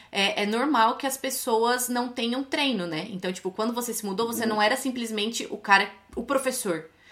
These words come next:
Speaker 1: Você não era simplesmente
Speaker 2: Uhum.
Speaker 1: o dono da academia, você estava no auge, né?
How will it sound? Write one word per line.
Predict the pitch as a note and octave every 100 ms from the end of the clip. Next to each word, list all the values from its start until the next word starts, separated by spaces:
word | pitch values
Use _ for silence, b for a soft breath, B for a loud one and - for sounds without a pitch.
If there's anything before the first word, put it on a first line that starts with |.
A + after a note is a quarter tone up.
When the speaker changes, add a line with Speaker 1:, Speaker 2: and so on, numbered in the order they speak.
| b
Speaker 1:
Você | - G3+
não | G3
era | A3+
simplesmente | B3 A#3 A3+ A3+ B3
Speaker 2:
Uhum. |
Speaker 1:
o | B3
dono | A3+
da | A3+
academia, | A3+ G#3+ G3
você | F3 F#3 - G#3+ C4 - _
estava | G#3 - G#3
no | A#3 D#4+
auge, | G#3 A3 A#3 F#3+ F#3
né? | E3 D#3+ G3+